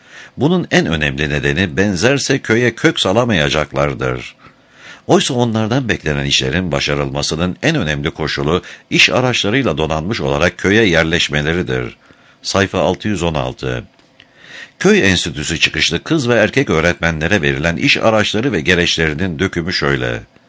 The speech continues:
Demircilik araçları, yirmi kadar aracın bir bölümü bölge okulları içindir. Yapıcılık, dülgerlik ve marangozluk araçları,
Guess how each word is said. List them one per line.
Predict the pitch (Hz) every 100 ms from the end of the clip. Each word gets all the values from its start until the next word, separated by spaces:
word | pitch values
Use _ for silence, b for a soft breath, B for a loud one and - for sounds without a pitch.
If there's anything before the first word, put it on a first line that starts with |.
| B B B B B
Demircilik | - 143 175 147 165 170
araçları, | 73 71 - 67 65 60 55 B B -
yirmi | 113 120 139
kadar | 110 78 71
aracın | 62 71 65 95 82
bir | 120 135
bölümü | 104 110 120 110
bölge | 92 92 95
okulları | 87 73 76 71 67
içindir. | 62 - 62 60 57 - B B B B -
Yapıcılık, | 139 165 131 143 - 92
dülgerlik | 113 110 113 113 135 110
ve |
marangozluk | 92 95 98 85 90 78 110
araçları, | 71 69 71 - 65 65